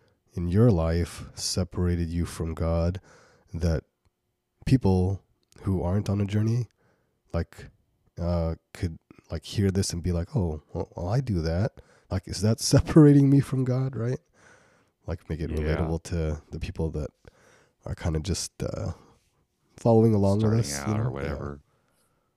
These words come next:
Speaker 1: Yeah, so what does that look
Speaker 2: No, that's a
Speaker 1: like?
Speaker 2: great question. That's a great question. I mean, first of all, like, sin is, like, the biggest thing that separates us from God, right? And so, um,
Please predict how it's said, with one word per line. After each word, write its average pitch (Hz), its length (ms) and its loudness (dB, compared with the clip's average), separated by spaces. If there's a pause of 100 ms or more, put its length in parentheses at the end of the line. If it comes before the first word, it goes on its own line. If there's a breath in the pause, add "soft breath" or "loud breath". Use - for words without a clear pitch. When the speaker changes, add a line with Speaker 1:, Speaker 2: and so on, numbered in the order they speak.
(140)
Speaker 1:
Yeah, 87 100 -4
so 95 140 -6
what 95 60 0
does 95 100 -2
that 85 180 0
look 82 100 -6
Speaker 2:
No, 90 80 -4
that's 87 140 -2
a - 40 -6
Speaker 1:
like? - 0 -
Speaker 2:
great 78 200 -4
question. 78 600 -8 (240)
That's 78 120 -14
a - 20 -12
great 71 160 -10
question. 67 480 -14 (1800)
I 85 80 -6
mean, 80 160 -8
first - 300 -8
of 62 100 -12
all, 60 180 -10
like, 58 200 -12
sin 57 560 -10 (180)
is, 71 160 -14
like, 65 180 -10
the 69 100 -12
biggest 64 420 -12
thing 64 200 -12
that 58 140 -16
separates 62 500 -12
us 60 100 -16
from 60 160 -18
God, 57 420 -12 (520)
right? 60 380 -12
And 60 380 -16
so, 60 460 -12 (1000)
um, 58 560 -18